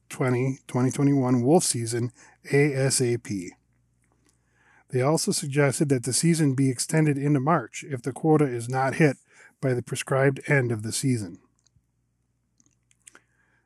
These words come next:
The N R B meeting was set to be held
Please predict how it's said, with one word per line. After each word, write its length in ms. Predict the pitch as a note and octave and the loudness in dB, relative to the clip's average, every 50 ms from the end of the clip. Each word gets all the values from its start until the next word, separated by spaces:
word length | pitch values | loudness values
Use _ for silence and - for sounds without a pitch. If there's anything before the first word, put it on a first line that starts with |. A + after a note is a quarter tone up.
| _ _ _ | _ _ _
The 160 | D3 C3 C#3+ | -2 0 2
N 100 | D#3 F#3+ | 4 4
R 120 | G3+ G#3+ F#3+ | 4 2 2
B 180 | F3 F#3 F#3 | 0 0 2
meeting 360 | F#3 E3+ D#3 D3+ D3+ D3+ D3 | 4 4 4 4 2 2 2
was 140 | C#3 C3+ C3 | 0 -2 -4
set 380 | - - - - E3+ D3 - - | -6 -8 -8 -6 -6 -8 -8 -10
to 120 | - C#3+ | -10 -6
be 120 | C#3 D3 C3 | -4 -2 0
held 360 | B2+ C3+ B2 A2 G2 F2 | 0 0 0 -2 -4 -10